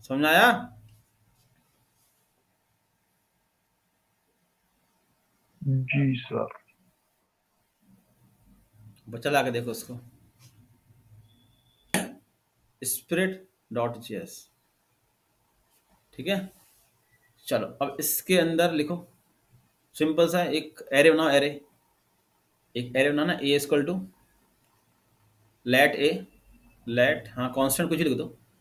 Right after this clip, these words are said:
Speaker 1: एरे का साइन लगाओ, वन, टू, थ्री, फ़ोर, है ना। अब नीचे आओ, देखो constant V,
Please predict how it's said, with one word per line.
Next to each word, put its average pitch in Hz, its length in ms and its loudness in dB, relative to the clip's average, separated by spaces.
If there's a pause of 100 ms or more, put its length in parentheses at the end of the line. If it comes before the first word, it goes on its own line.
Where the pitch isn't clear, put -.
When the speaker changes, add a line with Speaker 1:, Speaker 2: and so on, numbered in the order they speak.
(320)
Speaker 1:
एरे 131 220 6
का 151 80 6
साइन 147 200 0
लगाओ, 143 240 -2 (380)
वन, 147 280 4 (320)
टू, 147 460 2
थ्री, 120 180 -4
फ़ोर, 110 540 -2 (2250)
है 147 100 0
ना। 190 100 4 (420)
अब 139 100 4
नीचे 139 240 2
आओ, 131 120 2 (1400)
देखो 156 180 -2 (800)
constant 143 580 2
V, 131 180 4